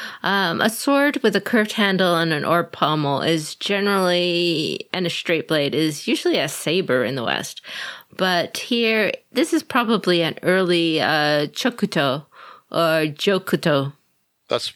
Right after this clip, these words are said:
Speaker 2: that's what I'm
Speaker 1: sword.
Speaker 2: saying. That's what I'm saying. Um, I was, I was also looking up the definition of saber, and it's really complicated.
Speaker 1: <laughs>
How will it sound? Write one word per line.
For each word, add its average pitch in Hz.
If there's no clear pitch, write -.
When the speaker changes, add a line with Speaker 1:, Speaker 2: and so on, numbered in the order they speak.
Speaker 2:
that's 123
what 123
I'm 92
Speaker 1:
sword. -
Speaker 2:
saying. 87
That's 98
what 95
I'm 90
saying. 85
Um, 98
I 120
was, 110
I 143
was 117
also 147
looking 113
up 95
the 95
definition 101
of 82
saber, 90
and 85
it's -
really 85
complicated. 80
Speaker 1:
<laughs> 302